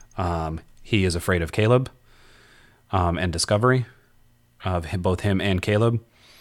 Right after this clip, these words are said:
and that he is a dark friend, uh, as is Caleb. And, uh, uh, he's a little smitten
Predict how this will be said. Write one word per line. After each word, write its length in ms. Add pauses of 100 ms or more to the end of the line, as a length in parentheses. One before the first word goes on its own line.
(300)
and 140
that 120
he 120
is 120
a 40
dark 240
friend, 300 (960)
uh, 220
as 200
is 140
Caleb. 400 (1080)
And, 800 (460)
uh, 460 (1900)
uh, 120
he's 200
a 60
little 200
smitten 500